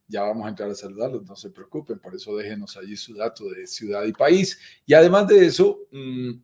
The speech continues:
dejen sus preguntas. Si tienes dudas, las vamos a resolver al final, así que no te preocupes, déjanos las preguntas. Por ahí ya estamos viendo algunas preguntas. También, ahora al final, las vamos a responder absolutamente todas.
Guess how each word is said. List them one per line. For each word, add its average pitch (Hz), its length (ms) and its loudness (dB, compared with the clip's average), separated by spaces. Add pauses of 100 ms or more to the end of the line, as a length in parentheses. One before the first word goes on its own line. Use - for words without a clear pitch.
(100)
dejen 127 300 2
sus - 180 -6
preguntas. 165 640 -2
Si - 160 -20
tienes 120 300 -8
dudas, 165 480 -4
las 95 120 -18
vamos 98 280 -16
a 131 40 -6
resolver 113 360 -10
al 147 100 -12
final, 196 340 -10
así - 160 -20
que 131 120 -10
no 135 100 -14
te 156 100 -14
preocupes, 160 380 -12
déjanos 139 340 -14
las 131 160 -10
preguntas. 156 380 -10
Por 110 180 -10
ahí 101 200 -6
ya 110 120 -4
estamos 107 360 -12
viendo 110 200 -6
algunas 110 320 -10
preguntas. 139 480 -10 (360)
También, 117 480 -6 (360)
ahora - 300 -12
al 113 100 -6
final, 156 400 -6 (240)
las 104 160 -10
vamos 110 220 -6
a 110 60 -6
responder 107 400 -4
absolutamente 98 800 -4
todas. - 440 -20